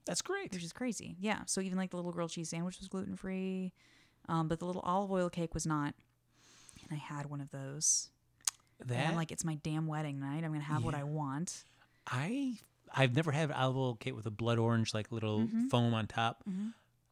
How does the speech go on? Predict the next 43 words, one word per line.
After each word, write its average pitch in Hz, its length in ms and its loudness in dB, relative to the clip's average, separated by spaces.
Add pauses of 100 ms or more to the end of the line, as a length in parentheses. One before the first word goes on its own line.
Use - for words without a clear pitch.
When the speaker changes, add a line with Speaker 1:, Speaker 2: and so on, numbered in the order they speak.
(120)
Speaker 1:
That 160 180 -6
was 175 240 0 (560)
interesting. - 640 -2
I 120 80 -4
could - 160 0
see, 180 140 6
Speaker 2:
Okay. 160 80 -2
Speaker 1:
I, 151 60 0
'cause, 143 180 2
uh, 165 240 -2
at 139 100 -6
first - 200 -4
I 151 40 -2
was 127 80 -4
like, 135 140 -4 (520)
"Man, 143 140 -6
why 156 140 -6
is 196 100 -4
this, - 260 -4
like, 123 220 -6
so 143 140 0
small?" 320 560 0 (100)
Speaker 2:
Yeah. 185 300 2 (120)
Speaker 1:
And 135 140 0
then 143 80 2
I 139 120 0
ate 190 180 4
it, 165 40 0
and 147 80 -2
I 147 40 2
was 131 100 0
like, 135 160 -2 (680)
"That 139 120 2
was 123 140 -2
enough. 120 420 -4 (320)
That 226 120 -2
Speaker 2:
Yeah. 247 100 6
Speaker 1:
was 117 240 0 (120)
enough." 139 680 0
Speaker 2:
Uh, 185 140 -4
it's - 160 -10
very 220 200 0
sweet. - 300 -6